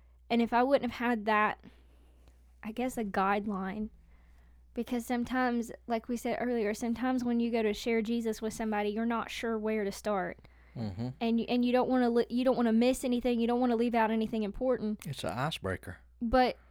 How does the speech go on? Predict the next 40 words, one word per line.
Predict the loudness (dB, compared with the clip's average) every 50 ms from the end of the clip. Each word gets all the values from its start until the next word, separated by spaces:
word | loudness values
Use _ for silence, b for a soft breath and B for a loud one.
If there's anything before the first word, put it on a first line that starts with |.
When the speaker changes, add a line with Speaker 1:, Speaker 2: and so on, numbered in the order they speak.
| -10 -8 -2
Speaker 1:
but | 0 0 2
when | 4 4 4
I | 4 4
had | 4 2 2 2 2 2 4
those | 4 4 4 2
symbols | 0 -4 -2 -2 0 2 2 2 2 2 2
as | 2 0 2 2
a | 0 0
guideline | 0 0 0 0 0 0 0 2 2 4 4
and | 2 2 2
I | 0
had | 2 2 0 0 2
something | 0 -2 -2 0 0 -2 -2 0
to | -2 -2
leave | -2 2 2 2 2 2 0 0
with | 0 -2 -2 -2 -4
her, | -6 -4 -4 -4 -4 -8 -10 b b b b b b
Speaker 2:
Mm-hmm. | -6 -6 -4 -4 0 2
Speaker 1:
like, | 2 2 2 0 -4 b b b b
she | -10 -4 0 0
didn't | 2 2 2
have | 2 0 0
to | 0 -4
try | 0 0 0
to | 2 2
remember | 2 2 2 2 2 2 2 4
everything | 2 2 2 0 -4 -2 -2 -2 0
I | 0
was | 0 -2 -4 -4
saying | -4 -2 -2 0 0 -2 -4 -2
because | -2 -2 -2 -2 -4 -4
she | -2 -2
had | -4 -2
something | -2 -2 -2 -2 -2 -2 -2
to | 0
look | 0 -2 -2 -2
at | -4 -6 -6 -4
later. | -2 -2 -2 -2 -4 -8 -8 B B B B B B B B -2
And | 0 0 2
I, | 2 0